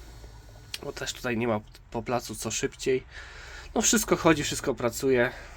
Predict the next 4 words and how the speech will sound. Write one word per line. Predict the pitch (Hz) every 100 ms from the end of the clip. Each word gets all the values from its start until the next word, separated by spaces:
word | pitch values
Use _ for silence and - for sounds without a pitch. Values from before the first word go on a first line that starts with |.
| - - - -
Mogę | 117 123 120
wam | 120 113 110 - - -
traktor | 131 127 - 123 113 - - - -
odpalić. | 117 - 143 131 131